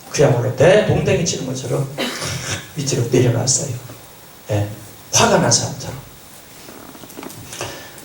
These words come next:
그러면서 하는 말이, "목사님, 이것 좀 처리해 주세요." 그럽니다. 그래서 목사님이 도대체 이게 뭔가, 이 속에 뭐가 들었길래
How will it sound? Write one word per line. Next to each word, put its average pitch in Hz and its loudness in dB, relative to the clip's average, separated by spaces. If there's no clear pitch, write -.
그러면서 262 8
하는 262 8
말이, 226 6
"목사님, 180 4
이것 175 6
좀 147 6
처리해 262 4
주세요." - 2
그럽니다. - -8
그래서 277 8
목사님이 214 6
도대체 - 4
이게 - 6
뭔가, 156 4
이 262 6
속에 139 6
뭐가 175 6
들었길래 208 6